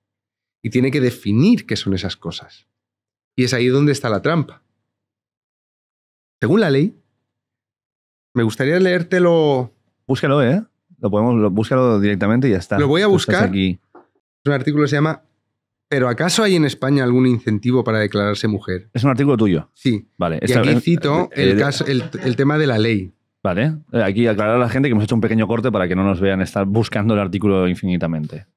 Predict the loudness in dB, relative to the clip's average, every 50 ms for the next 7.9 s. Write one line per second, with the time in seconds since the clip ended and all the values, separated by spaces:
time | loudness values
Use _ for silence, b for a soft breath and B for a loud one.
0 | _ -2 0 2 2 0 0 0 -2 -2 0 -2 -2 0 0 0 2 2 2 0
1 | 0 -2 -6 -10 -16 _ _ _ _ _ -4 -4 -4 -4 -6 -10 _ _ _ _
2 | _ _ _ _ _ _ _ _ -2 -2 -2 0 0 0 2 2 4 4 4 2
3 | 2 0 0 -2 -2 -2 0 2 2 2 2 2 2 2 2 2 0 -4 -8 _
4 | _ _ _ _ _ _ _ _ _ _ _ _ _ _ _ _ _ _ _ _
5 | _ -4 -4 -2 -2 -2 -2 -2 -2 -2 -4 -2 0 2 2 4 4 2 2 0
6 | -2 -2 -2 -2 0 0 0 -2 -2 -4 -10 _ _ _ -6 -6 -4 -4 -4 -2
7 | 0 0 0 0 -2 -2 -4 -6 -6 -4 -4 -2 -2 -2 -2 -4 -6